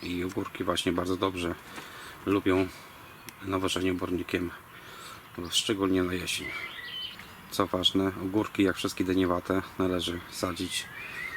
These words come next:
i bardzo uważając, żeby nie naruszyć, y, systemu korzeniowego takiej doni-, z takiej doniczki, bo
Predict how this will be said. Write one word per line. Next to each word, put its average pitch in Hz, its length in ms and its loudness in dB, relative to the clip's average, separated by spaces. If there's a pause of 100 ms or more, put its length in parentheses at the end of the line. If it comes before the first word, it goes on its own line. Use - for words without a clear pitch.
(200)
i 92 120 -2
bardzo 101 300 4
uważając, 92 540 2
żeby 92 220 4
nie 95 100 8
naruszyć, 92 580 2
y, 90 220 -2
systemu 92 400 2
korzeniowego 92 720 0 (260)
takiej 90 200 0
doni-, 90 260 0
z - 140 -8
takiej 90 240 -2
doniczki, 92 500 4 (840)
bo 95 260 4